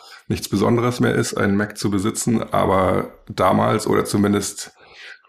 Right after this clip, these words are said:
eigentlich damals auch schon nicht mehr, aber so, äh, vor zweitausend, sag ich mal, war das eigentlich etwas Cooles, was man nur als Musiker oder Architekt oder so hatte. Und, äh,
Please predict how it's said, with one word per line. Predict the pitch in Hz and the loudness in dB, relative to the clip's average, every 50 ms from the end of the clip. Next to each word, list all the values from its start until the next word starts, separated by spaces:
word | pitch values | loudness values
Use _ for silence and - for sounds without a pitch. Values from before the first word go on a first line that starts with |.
| _ | _
eigentlich | - - 92 95 92 101 - | -2 -2 0 0 0 -2 0
damals | - 104 95 98 95 - | 2 2 2 2 2 0
auch | - 113 | -2 -2
schon | - - 117 | 0 2 2
nicht | 110 110 90 | 2 2 2
mehr, | 110 107 - - | 2 0 2 2
aber | - 95 95 92 | 0 0 0 0
so, | 92 104 107 | 0 -2 -4
äh, | - - - - - 113 92 107 92 - - _ _ _ _ | -4 -6 -8 -10 -10 -10 -12 -14 -16 -18 -20 _ _ _ _
vor | 123 - - 117 113 107 | -12 -2 0 2 2 2
zweitausend, | - - 110 107 - - 120 123 123 123 | 2 0 0 0 2 2 2 2 2 2
sag | 123 127 117 | 2 2 2
ich | 110 98 | 2 2
mal, | 107 110 107 104 | 2 2 2 2
war | 101 104 | 2 2
das | 104 104 92 85 - - | 2 2 0 -2 -4 -2
eigentlich | - 95 101 95 95 104 90 - | 0 0 0 0 0 -4 -4 -4
etwas | - 98 - - 101 98 - - | -4 -4 -4 -2 -4 -4 -4 -4
Cooles, | - - 110 104 101 95 - | -2 0 0 0 0 0 -2
was | 110 101 - | -4 -4 -2
man | - 101 98 98 98 | -2 -2 -2 0 0
nur | 98 98 104 - | 0 2 2 0
als | - - - | 0 0 0
Musiker | 113 107 104 95 101 95 - 101 104 107 | 0 2 2 2 0 -2 -2 -2 0 0
oder | 104 101 - - | 0 -2 -2 -2
Architekt | - - - - - - - - - | -2 -2 -4 -4 -2 -2 -4 -2 -2
oder | - 110 107 | -2 0 0
so | 113 117 110 | 0 0 0
hatte. | 107 98 - - - | -2 -2 -2 -2 -2
Und, | 87 95 101 - - | -2 -2 -4 -4 -6
äh, | - - - 98 | -6 -6 -4 -4